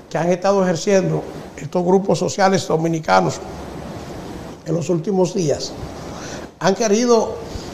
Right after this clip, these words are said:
anunciar que están haciendo un plan. ¿Qué plan? No hay planes. El plan sí ya existía, de dejar cruzar a los haitianos.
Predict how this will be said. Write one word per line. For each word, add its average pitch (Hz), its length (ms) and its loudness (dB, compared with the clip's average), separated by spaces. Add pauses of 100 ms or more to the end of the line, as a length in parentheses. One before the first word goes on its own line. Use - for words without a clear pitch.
(240)
anunciar 190 500 2
que 185 80 -4
están 202 260 2
haciendo 208 280 2
un 175 80 0
plan. 202 440 2
¿Qué 277 140 6
plan? 247 520 2 (720)
No 190 140 0
hay 254 120 4
planes. 269 580 -2 (720)
El 190 160 2
plan 254 460 2 (680)
sí 247 360 2
ya 233 180 4
existía, 226 600 2 (560)
de 180 260 2
dejar 196 500 4
cruzar 214 600 4 (720)
a 175 120 2
los 185 160 2
haitianos. 220 580 0